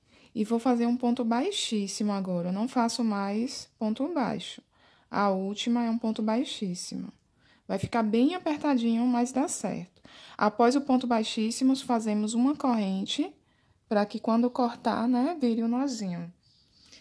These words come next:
Agora, eu já posso cortar aqui meu fio, vou deixar um pouquinho grandinho pra poder fazer o arremate. Deixa eu tirar aqui o fio.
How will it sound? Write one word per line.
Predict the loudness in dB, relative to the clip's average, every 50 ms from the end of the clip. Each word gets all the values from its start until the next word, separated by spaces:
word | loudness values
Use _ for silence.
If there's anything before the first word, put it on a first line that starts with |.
| -20 _ _ -6
Agora, | -4 -2 0 0 0 2
eu |
já | 2 0 0
posso | 0 0 0 0 -2 -4
cortar | -2 0 0 0 2 0 -2
aqui | 0 -2 -4
meu | -4 -4 -4
fio, | -4 -4 -4 -4 -4 -4
vou | -4 -4
deixar | -2 -2 -4 -2 -2 -2
um | -2 -4 -4 -6 -6
pouquinho | -6 -4 -4 -4 -4 -4 -4 -4 -2 -4
grandinho | -4 -4 -4 -2 -2 -4 -4 -4 -4 -4 -4 -2 0 0 0 0 -2 -6 _ _ _ _ _ _ _ _ _ _ _ _
pra | -4 -2 -2 -2
poder | -2 -4 -4 -2 -4
fazer | -4 -4 -6 -4 -2 -2
o | -2
arremate. | -2 -2 -2 -4 -4 -4 -4 -4 -6 -6 -8 -6 -4 -4 -4 -6 -8 -18 _ _ _ _ _ _ -4 -4 -4 -4 -10 -18 -20 _ _ _ _ _ _ _ _ _ _ _ _ _ _ _ _ _ _ _ _ _ _ _ _ _ _ _ _ _ _ _ _ _ _ _ _ _ _ _ _ _ _ _ _ _ -20
Deixa | -18 -14 -14
eu | -14
tirar | -12 -10 -10 -8 -8 -8
aqui | -10 -14 -16 -20
o |
fio. | -20 -20 -20 -18 -16 -14 -12 -10 -10 -12